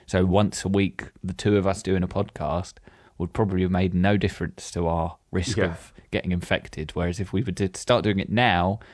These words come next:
Speaker 1: you know, just this past week, obviously you've been to cinema three times, you've seen various different people. I've been out a few times
Speaker 2: Yeah.
Speaker 1: and seen various different people. It's way more likely that we would, um, the Park Rush podcast could become a <laughs> super spreader event.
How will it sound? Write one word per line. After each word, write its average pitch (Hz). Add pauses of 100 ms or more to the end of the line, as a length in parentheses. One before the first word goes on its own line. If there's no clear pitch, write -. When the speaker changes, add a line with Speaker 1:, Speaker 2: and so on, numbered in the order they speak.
(200)
Speaker 1:
you 92
know, 85
just -
this 92
past 101
week, 110
obviously 95
you've 101
been 95
to 95
cinema 101
three 92
times, 90
you've 92
seen 87 (300)
various 90
different 87
people. 90 (220)
I've 92
been -
out 90
a -
few 90
times 87
Speaker 2:
Yeah. 104
Speaker 1:
and 85
seen 90
various 90
different -
people. 90 (320)
It's -
way 107
more 120
likely 80
that 80
we 80
would, 78 (840)
um, 76 (800)
the 104
Park -
Rush 110
podcast -
could -
become 104
a 95
<laughs> -
super -
spreader 120
event. 120